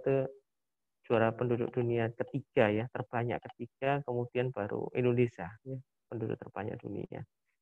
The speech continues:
Namun di Amerika kasusnya sudah mungkin sedikit atau tidak ada. Beberapa, eh, orang Indonesia yang akan ke Amerika,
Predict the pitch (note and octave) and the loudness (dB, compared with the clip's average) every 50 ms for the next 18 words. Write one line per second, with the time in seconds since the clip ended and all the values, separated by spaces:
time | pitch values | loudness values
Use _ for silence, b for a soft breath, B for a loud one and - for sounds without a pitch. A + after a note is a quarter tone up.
0 | _ - C3+ D3 E3+ F3 D#3 C3 A#2 C3 C3+ D3 D3 C#3+ F#3+ F#3+ F#3+ F#3+ - - | _ -4 2 4 6 8 8 8 8 8 8 6 8 8 6 4 4 2 4 2
1 | D#3 D#3 - E3 - F#3 F#3 G3 E3 - G#2+ A2 A2+ C#3 - _ - - C#3+ D3+ | 4 4 2 -2 -2 0 0 0 -2 -2 -2 -2 -2 -6 -10 _ -20 -20 -16 -6
2 | C#3+ D3 D3 C#3+ - E3+ E3+ - D#3+ - - A#2+ A#2 - C#3 C3+ _ _ _ _ | -4 -2 -2 0 0 -2 -2 -2 -4 -4 -4 -6 -6 -6 -12 -12 _ _ _ _
3 | - C3+ B2+ - - - C3+ B2+ - - - A#2 - - G#2 G#2+ A#2 - _ _ | -12 -12 -12 -12 -8 -6 -4 -2 0 0 0 0 -2 -6 -10 -10 -10 -10 _ _
4 | _ _ _ _ _ _ _ _ - A#2 - - A#2+ A#2 A#2 A#2 A#2 - D3 C#3+ | _ _ _ _ _ _ _ _ -10 -8 -2 2 4 6 6 6 6 8 8 10
5 | C#3 C#3 C#3 C#3+ - - _ _ _ _ _ _ D#3+ C3+ C3+ C3 B2 B2+ C3 C3 | 10 8 6 4 0 -8 _ _ _ _ _ _ 0 4 6 6 8 8 8 8
6 | B2+ C3+ C#3+ C#3 C3 B2 A#2+ A#2+ - C#3 C3+ C3 B2+ B2 B2 - B2+ C3 B2+ C3 | 8 8 8 6 6 6 4 4 6 4 6 6 6 4 2 0 0 0 2 0
7 | C3 C3 - - B2+ C3 C3 B2+ C3 B2+ - - C#3 D3 D3+ D#3+ D#3 | 0 -2 0 0 2 4 6 6 6 6 4 2 2 4 4 4 2